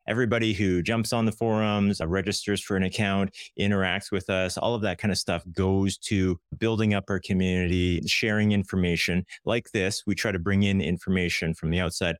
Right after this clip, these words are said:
lots of information around F five that we bring into it as well, lots of F five contributors, and folks like Jason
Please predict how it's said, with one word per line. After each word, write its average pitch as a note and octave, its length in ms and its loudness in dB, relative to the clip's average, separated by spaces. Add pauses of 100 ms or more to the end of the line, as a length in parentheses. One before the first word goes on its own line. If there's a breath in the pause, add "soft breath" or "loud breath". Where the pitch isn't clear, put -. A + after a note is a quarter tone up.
(300 loud breath)
lots G2 340 0
of F#2+ 80 -2
information F#2 720 0 (240 loud breath)
around F#2+ 500 2
F F2+ 120 0
five F2+ 360 -2
that E2+ 140 -4
we F#2+ 100 0
bring F2+ 260 0
into F2 340 0
it E2 80 0
as E2 160 -2
well, F2+ 300 0
lots E2 260 -2
of D2 60 -6
F D#2+ 140 -4
five D#2+ 180 -6
contributors, E2+ 560 -4 (240)
and F#2+ 120 -4
folks B2 220 -4
like A#2 120 -2
Jason A2+ 420 -2